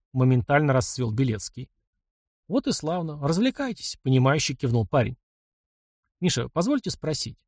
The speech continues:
«Конечно. Зачем вам так много соленой рыбы? Я понимаю, зима длинная, но столько». «Я ее не только себе заготавливаю», — вздохнул парень.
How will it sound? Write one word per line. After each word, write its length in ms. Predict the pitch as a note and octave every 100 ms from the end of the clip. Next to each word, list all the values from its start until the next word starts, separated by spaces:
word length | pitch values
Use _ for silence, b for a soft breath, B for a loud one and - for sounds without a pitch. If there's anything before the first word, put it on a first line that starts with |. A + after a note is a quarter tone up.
| _ _ _ -
«Конечно. 440 | D3+ B2+ - D#3 _ _ _ -
Зачем 320 | F#3+ D4 B3+
вам 160 | G#3+
так 180 | - F#3
много 280 | F#3+ F#3 D#3
соленой 380 | - D3+ C#3 C#3
рыбы? 240 | A#2+ G2
Я 120 | D3
понимаю, 360 | - G3 C4+ A#3
зима 280 | B2 C3 A#2+
длинная, 360 | F#3 B3 A#2+
но 120 | A2+ A2+
столько». 540 | - A#3 B3+ - - _ _ _ _ _ _ _ _ _ _ _ _
«Я 180 | - D#3+
ее 140 | D#3 D3
не 140 | E3+
только 200 | G3 G#2+
себе 220 | - C3
заготавливаю», — 680 | A#2 B2+ C3 C3 G#2+ G#2+ B2+
вздохнул 420 | B2+ A#2+ B2+ B2+ G#2
парень. 320 | C3+ A#2+